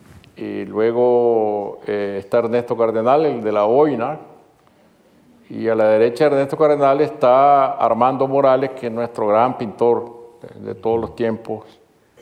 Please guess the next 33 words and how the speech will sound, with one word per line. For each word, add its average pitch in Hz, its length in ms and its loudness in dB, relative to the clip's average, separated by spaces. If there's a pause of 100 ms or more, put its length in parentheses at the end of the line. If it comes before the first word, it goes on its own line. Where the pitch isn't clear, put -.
(960)
Eh, 104 840 -8
y 101 40 -10
luego 110 340 -4
está 113 300 -2
José 110 300 -8
Coronel 113 360 -2
Urtecho, 123 580 -4
maestro 113 540 -2
mío 113 260 -4
también 113 420 -4
literario, 120 960 -2 (1120)
Daisy 110 320 -6
Zamora, 120 640 0
que 101 120 -12
es - 160 -18
una 107 80 -10
escritora 110 480 -6
también 101 420 -10
muy 104 160 -10
importante, 117 800 -8
y, 113 480 -6
y 104 160 -12
claro, 123 460 0
junto 107 260 -6
a 104 40 0
mí, 139 280 -2
a 139 80 2
la 113 160 0
derecha 120 300 -2
está 123 180 -6
Carlos 131 260 -4
Martínez 123 460 -4
Rivas, 113 580 -4